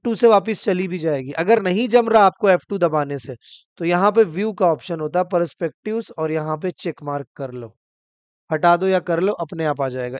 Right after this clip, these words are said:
इसमें से दोनों में से कहीं भी अपने आप वो स्क्रीन आ जाएगी। दूसरा तरीका, अब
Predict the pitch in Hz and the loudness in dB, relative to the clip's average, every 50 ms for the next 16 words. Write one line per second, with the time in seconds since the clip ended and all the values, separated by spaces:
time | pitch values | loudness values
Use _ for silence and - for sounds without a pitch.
0 | - - 165 - 190 165 160 139 147 147 135 131 127 131 127 127 123 120 135 - | -10 -12 -14 -12 -10 -10 -8 -8 -8 -10 -10 -10 -12 -14 -16 -16 -16 -18 -18 -18
1 | 135 123 123 120 110 _ _ _ _ _ _ _ _ _ _ _ _ _ _ _ | -16 -18 -18 -20 -20 _ _ _ _ _ _ _ _ _ _ _ _ _ _ _
2 | _ 165 156 147 165 165 165 156 147 160 151 - - 165 139 147 143 139 127 117 | _ -8 -6 -4 -2 -2 -2 -2 -2 -4 -8 -8 -12 -10 -8 -8 -8 -8 -10 -10
3 | 113 120 120 123 139 175 175 196 190 - 165 147 120 - 120 120 113 - 127 117 | -10 -12 -12 -10 -8 -6 -4 -4 -4 -2 -4 -4 -4 -6 -12 -14 -14 -16 -18 -20
4 | - _ _ _ _ _ _ _ _ 190 190 156 131 | -20 _ _ _ _ _ _ _ _ 2 2 2 0